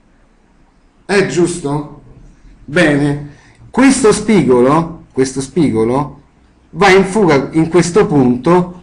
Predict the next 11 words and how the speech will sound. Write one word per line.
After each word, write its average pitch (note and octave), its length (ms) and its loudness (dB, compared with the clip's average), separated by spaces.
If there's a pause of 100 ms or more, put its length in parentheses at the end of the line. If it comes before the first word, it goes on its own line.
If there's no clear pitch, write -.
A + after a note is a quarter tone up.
(140)
ma F#3 140 0
ha A3 180 4
anche C#3+ 260 0
una E3+ 220 4
traccia, F3+ 800 0 (920)
la D3+ 140 0
traccia, F3+ 680 -2 (100)
diciamo C3+ 380 -2
che, A2 260 -6
eh, G2+ 600 -6 (400)
lui, C#3 640 0